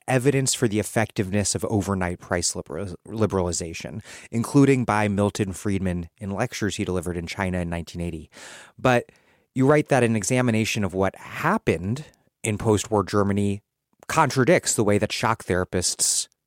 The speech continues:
mythologized it. And you note that Chinese gradualists didn't just marshal outside expertise, they went and did empirical research,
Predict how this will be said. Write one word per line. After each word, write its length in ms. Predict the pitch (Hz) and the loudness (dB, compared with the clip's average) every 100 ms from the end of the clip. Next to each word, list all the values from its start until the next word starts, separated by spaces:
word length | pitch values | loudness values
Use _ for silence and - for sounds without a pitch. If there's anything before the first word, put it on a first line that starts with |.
| - | -8
mythologized 680 | 101 165 170 104 87 87 - | 2 4 4 4 -2 -4 -4
it. 160 | 90 - - - - _ | -6 -6 -20 -20 -20 _
And 160 | 143 123 | -2 2
you 80 | 117 | 2
note 520 | 127 175 202 104 - - - - - | 4 6 6 4 -2 -20 -20 -20 -4
that 320 | 101 117 - _ _ - | 0 0 0 _ _ -10
Chinese 420 | - 151 151 113 | -2 2 2 0
gradualists 1080 | - 110 120 123 101 92 90 - - - - - | -2 0 0 2 0 0 -2 -4 -2 -4 -6 -2
didn't 300 | 131 160 156 | 0 2 2
just 260 | 135 120 | 0 0
marshal 480 | 117 110 113 - 120 - | 0 2 2 2 0 2
outside 500 | 107 107 - 101 98 | 2 2 0 0 0
expertise, 640 | 92 - 92 - 139 101 | -2 -6 -8 -4 -2 2
they 120 | 117 | 2
went 320 | 110 117 131 | 4 4 2
and 120 | 131 107 | 0 0
did 160 | 113 | 2
empirical 640 | 98 92 - 117 110 - 90 | 0 -2 0 2 2 2 0
research, 640 | 92 92 - 71 - - | 0 -2 -4 -8 -12 -12